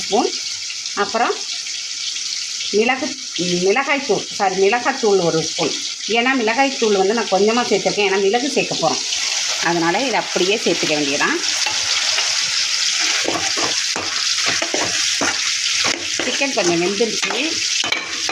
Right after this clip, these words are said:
அப்படியே சேர்த்து நல்லா எங்கே பரகுற மாதிரி கிண்டுக்குவோம். ஏன்னா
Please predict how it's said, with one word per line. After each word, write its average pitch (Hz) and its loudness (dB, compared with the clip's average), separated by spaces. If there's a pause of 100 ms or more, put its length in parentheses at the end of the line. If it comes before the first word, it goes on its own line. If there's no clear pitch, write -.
(1160)
அப்படியே 185 2 (1900)
சேர்த்து 427 0 (120)
நல்லா 196 2 (120)
எங்கே 190 0
பரகுற 190 0 (100)
மாதிரி 175 2
கிண்டுக்குவோம். 170 0 (1400)
ஏன்னா 208 4